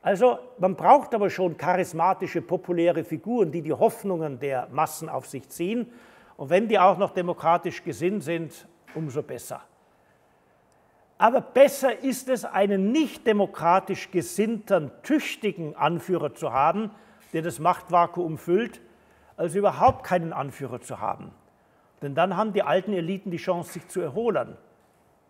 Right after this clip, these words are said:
und ihrerseits wiederum das Feld zu besetzen. Man soll in solchen Übergangslagen schnell Wahlen herbeiführen, um der neuen Regierung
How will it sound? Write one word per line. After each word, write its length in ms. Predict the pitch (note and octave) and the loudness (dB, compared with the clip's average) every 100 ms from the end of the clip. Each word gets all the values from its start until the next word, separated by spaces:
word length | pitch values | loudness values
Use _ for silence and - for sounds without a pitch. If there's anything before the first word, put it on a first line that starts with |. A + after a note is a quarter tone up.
| _ _ - | _ _ -10
und 200 | D#3+ A3+ | -10 -2
ihrerseits 580 | B3 A3+ D3 D#3+ - D3+ | 2 2 4 0 0 -6
wiederum 380 | D3 C3+ B2 | -6 -4 -6
das 140 | B2 - | -10 -12
Feld 320 | C3+ A#2+ - | -10 -12 -12
zu 100 | C#3 | -14
besetzen. 500 | B2+ G2 - - G#2+ _ _ _ _ _ _ _ _ _ _ _ _ _ - _ _ _ _ _ _ - | -14 -16 -16 -16 -16 _ _ _ _ _ _ _ _ _ _ _ _ _ -20 _ _ _ _ _ _ 0
Man 220 | G3+ F#3 | 2 6
soll 260 | A3+ C#4 | 6 6
in 300 | A#3 G3+ G3 | 4 -4 -6
solchen 380 | - G#3+ G#3+ G#3+ | 2 2 2 -4
Übergangslagen 920 | A#3+ C4 A#3 A#3 A3 G3+ F#3+ G#3+ A3 | 0 6 6 6 2 2 4 4 2
schnell 560 | - - F#3 A#3+ C#4 F3 | -6 -2 2 4 2 6
Wahlen 320 | F3+ G3+ G#3 | 8 8 6
herbeiführen, 800 | F3 E3 D#3+ F#3 G#3+ C4 D#4+ D4 - _ _ _ _ _ _ _ _ _ _ _ _ _ | 0 4 4 4 2 0 0 -4 -10 _ _ _ _ _ _ _ _ _ _ _ _ _
um 180 | F#3+ G#3+ | 2 4
der 100 | G3 | 2
neuen 300 | F3 G3+ A3+ | 4 2 2
Regierung 720 | F#3+ F#3 C3 F#3+ G3 G#3 F#3+ | 0 -2 -2 -2 2 0 -2